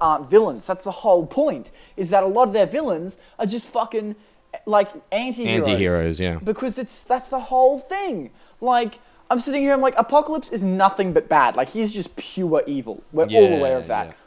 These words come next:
Speaker 1: Why do we have that? Like, why is it not just Magneto? His family died. Like, why is he not just like, "Fuck the world. I'm going to be the Magneto that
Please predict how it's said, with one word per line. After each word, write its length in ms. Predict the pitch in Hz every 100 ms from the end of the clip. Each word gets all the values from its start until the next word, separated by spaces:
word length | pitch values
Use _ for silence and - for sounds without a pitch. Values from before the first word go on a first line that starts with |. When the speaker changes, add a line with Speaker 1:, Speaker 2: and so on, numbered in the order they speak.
| _
Speaker 1:
Why 380 | 160 208 247 262
do 100 | 277
we 120 | 269
have 320 | 233 226 220
that? 220 | 208 135 160
Like, 140 | 175
why 360 | 165 180 277 277
is 100 | 254
it 80 |
not 200 | 247 233
just 200 | 226 247
Magneto? 520 | 233 220 214 220 160 113 -
His 180 | - 208 -
family 480 | 233 226 233 220
died. 420 | 175 160 117 110 - _ _ _
Like, 320 | 185 214 202 - _
why 300 | 170 233 254
is 100 | 269
he 80 | 269
not 180 | 254 240
just 180 | 233
like, 240 | 202 151 -
"Fuck 380 | - 202 180 -
the 60 |
world. 400 | 151 139 117 113 -
I'm 220 | 160 165
going 220 | 165 160
to 80 | 139
be 520 | 131 165 156 156 156 - _ _
the 80 | 156
Magneto 760 | 156 135 147 147 143 135 131 120
that 440 | 139 127 120 -